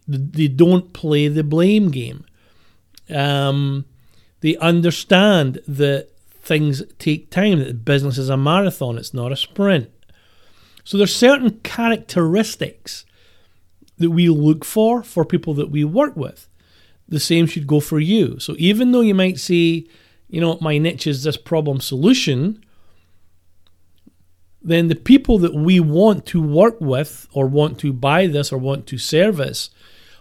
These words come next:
we want them to have these certain characteristics. Now, it may well be that you can go problem solution and an industry and an ideal client inside that industry. But only when you have clarity across those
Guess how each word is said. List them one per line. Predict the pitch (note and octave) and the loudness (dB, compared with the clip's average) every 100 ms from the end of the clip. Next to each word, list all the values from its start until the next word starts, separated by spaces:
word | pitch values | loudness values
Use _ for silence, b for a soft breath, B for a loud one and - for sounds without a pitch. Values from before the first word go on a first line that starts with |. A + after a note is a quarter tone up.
| - | 0
we | F3+ C4+ | 6 8
want | G#3+ A#3 | 8 4
them | F3 | 2
to | D#3 | 2
have | D#3+ D3 | 2 0
these | D3+ D3 | -2 -2
certain | D#3 C#3+ C#3 | -2 -2 -4
characteristics. | - C3+ - B2+ F3+ G#3 - - | -6 -6 -6 -4 -2 -2 -8 0
Now, | F3+ | 2
it | E3 | 2
may | F3+ G#3 | 4 4
well | F3+ D#3+ | 4 2
be | D#3 G#3 | 2 2
that | D3+ | 0
you | D3 | -2
can | D3+ | -2
go | C#3+ | -2
problem | C3 D#3+ D3 C3+ | -2 0 0 -2
solution | - C#3 G#3 G#3 D3 - B B B - | -2 0 2 2 -4 -6 B B B -2
and | F#3 D4 C4 | 2 4 4
an | F3 | 4
industry | D#3+ C#3 C3+ - C#3 C3+ C3+ b b b _ - F#3+ | 4 0 -2 -6 -4 -4 -6 b b b _ -6 2
and | A3+ A#3 | 4 6
an | F#3 | 6
ideal | F3 E3+ D#3+ - | 4 4 2 -2
client | - E3 D#3 D3+ | -4 -2 -2 -2
inside | C#3 - C#3+ | -4 -2 -4
that | C3 C3 | -4 -8
industry. | A#2+ - - - - _ _ - _ _ _ _ _ _ _ _ _ _ _ _ _ _ _ _ | -10 -10 -12 -14 -16 _ _ -20 _ _ _ _ _ _ _ _ _ _ _ _ _ _ _ _
But | - G#3 - | 0 0 4
only | G#3+ E4 E4+ C4+ | 6 6 6 4
when | B3 B3 | 4 4
you | A#3 G3+ | 6 6
have | G#3 - - | 4 0 -8
clarity | - F#3 G3+ A#3 G#3+ - D#3+ | -6 -2 0 0 -2 -2 -2
across | C#3 - D3+ - | -2 -4 -4 -2
those | C#3+ D3 E3+ F#3 - | -2 2 4 2 0